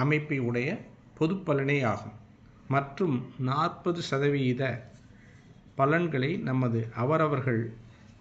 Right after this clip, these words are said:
ஜாதகப்படியே நாம் பார்த்து தெரிந்து கொள்ள முடியும். மற்றபடி இதை முழுவதும் நூறு சதவீதம் நடக்கும் என்று நாம் எடுத்துக்கொள்ளக்கூடாது. இந்த மூன்று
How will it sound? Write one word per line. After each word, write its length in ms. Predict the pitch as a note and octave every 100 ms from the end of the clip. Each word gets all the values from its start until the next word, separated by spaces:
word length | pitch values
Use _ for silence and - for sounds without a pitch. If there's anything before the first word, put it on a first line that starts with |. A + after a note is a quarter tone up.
| A#2
ஜாதகப்படியே 800 | C3 D3+ E3+ D3+ C#3+ B2+ A2+ A2+ C3+ - -
நாம் 200 | A#2 A2+ A#2
பார்த்து 280 | A2+ A#2 C3 -
தெரிந்து 260 | A2+ A2+ A2
கொள்ள 160 | A2 G#2+ G#2
முடியும். 320 | G2+ G#2 - - - - -
மற்றபடி 460 | C3 - D3+ C#3+ A#2+ A2 - C#3+
இதை 140 | C#3+ C3+ C3
முழுவதும் 560 | D3 E3+ F3 E3 F3 - - - - -
நூறு 280 | D3 E3+ D#3+ D#3 - - -
சதவீதம் 560 | D3 D#3 D#3 D3+ D#3+ C#3
நடக்கும் 360 | C3 C3 D3+ B2+
என்று 240 | A2+ A#2+ A3+ - C3
நாம் 140 | B2 B2 A#2
எடுத்துக்கொள்ளக்கூடாது. 920 | A2+ A#2 A2+ A2 B2 - A2+ F#2+ F#2 - - - - - - - - - -
இந்த 140 | C3+ C3
மூன்று 260 | D#3 A3